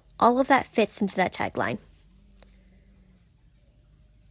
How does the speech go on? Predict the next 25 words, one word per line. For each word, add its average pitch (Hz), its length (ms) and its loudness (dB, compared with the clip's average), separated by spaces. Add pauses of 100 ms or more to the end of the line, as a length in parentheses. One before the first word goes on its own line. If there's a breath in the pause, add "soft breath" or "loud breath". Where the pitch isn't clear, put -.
(640)
So - 140 -2
you 214 80 2
have 330 220 -4
to 370 80 2
establish 233 520 2
yourself 190 360 2
as - 140 2
a 190 60 -2
particular 202 480 0
writer 180 300 0
first - 500 0
before 214 300 0
you 226 100 0
start 202 300 0
branching 196 420 0
yourself 185 340 0
out 175 160 2
into 180 280 -4
the 180 100 -6
many 185 280 0
different 185 340 -4
interests 180 400 0
that 175 100 -2
you 175 100 -4
have. - 380 -6